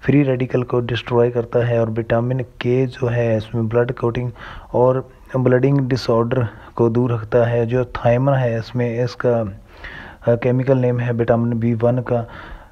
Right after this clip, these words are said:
जो nervous system के लिए बहुत ही उपयोगी है, मेटाबॉलिज्म, अ, स-, अ, system के लिए बहुत ज़रूरी है, और skin health के लिए बहुत ही, अ, अ,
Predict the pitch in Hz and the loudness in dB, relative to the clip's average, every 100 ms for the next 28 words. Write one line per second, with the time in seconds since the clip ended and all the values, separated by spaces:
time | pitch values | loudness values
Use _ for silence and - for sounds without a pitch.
0 | - 131 120 135 131 123 135 131 139 110 | -6 0 4 4 6 2 2 0 -2 -2
1 | 135 127 127 127 131 123 120 113 120 117 | -2 0 0 2 0 0 -2 0 0 2
2 | 120 117 127 123 120 117 120 120 120 123 | 0 0 0 0 0 2 2 2 -2 -4
3 | 117 - - - - 107 - - - 117 | -8 -14 -20 -20 -12 -12 -12 -16 -2 4
4 | 117 120 107 120 123 123 98 82 - - | 4 4 0 2 2 2 -2 -8 -12 -6
5 | 117 - 120 123 120 117 117 113 113 120 | -4 -2 -2 0 2 0 0 0 2 2
6 | 123 120 117 - - 127 120 117 117 113 | 2 2 0 -2 -4 -2 0 -2 -2 -4
7 | 110 113 107 104 113 113 - - - - | -2 -2 -2 -4 -4 -6 -8 -16 -18 -18
8 | - - 113 113 110 101 - - - - | -20 -2 2 4 4 0 -10 -20 -20 -10